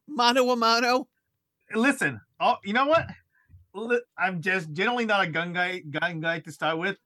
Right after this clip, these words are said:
Speaker 2: and, you know, n-, you know, not, not saying that it, anything wrong with,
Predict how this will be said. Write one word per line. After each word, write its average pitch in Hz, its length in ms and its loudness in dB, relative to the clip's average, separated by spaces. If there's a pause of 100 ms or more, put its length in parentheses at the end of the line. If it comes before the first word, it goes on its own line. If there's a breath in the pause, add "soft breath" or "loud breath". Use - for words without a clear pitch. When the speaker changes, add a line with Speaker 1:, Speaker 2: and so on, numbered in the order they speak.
(100)
Speaker 2:
and, 143 260 -6
you 143 60 -6
know, 135 80 -4
n-, 135 460 -12
you 127 60 -18
know, 120 80 -8
not, 147 280 -2
not 160 220 -4
saying 180 140 -8
that 156 180 -4
it, 135 280 -10
anything 143 320 -8
wrong 139 440 -4
with, 135 200 -8